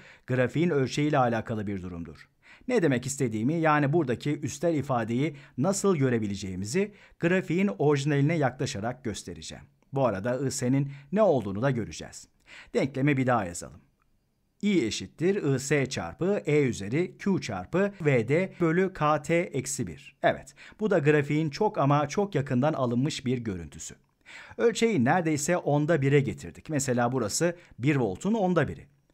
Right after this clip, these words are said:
Burası da on üzeri eksi üç yerine piko amper cinsinden, yani on üzeri eksi on iki amper.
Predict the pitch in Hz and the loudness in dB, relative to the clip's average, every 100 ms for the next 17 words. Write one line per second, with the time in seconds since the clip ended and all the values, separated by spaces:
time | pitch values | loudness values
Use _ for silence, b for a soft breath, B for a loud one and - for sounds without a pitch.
0 | B B 147 139 - 110 156 - 175 147 | B B 2 2 0 0 0 4 4 4
1 | 95 113 156 175 151 143 - 139 185 202 | 0 -2 -2 -2 -4 -4 -4 -2 -2 -2
2 | 175 151 143 156 175 B B 254 240 202 | 0 2 4 2 -2 B B -8 -2 -2
3 | 196 139 135 143 143 110 95 - 95 143 | 0 2 2 2 0 -2 -6 -6 -4 -2
4 | 175 165 165 165 165 B B 196 170 113 | 0 2 2 0 -4 B B 0 2 0
5 | 110 156 - 151 - 196 202 - 156 120 | -2 -2 -2 -4 -2 0 -2 0 0 0
6 | 110 85 78 76 - | -4 -10 -10 -16 -18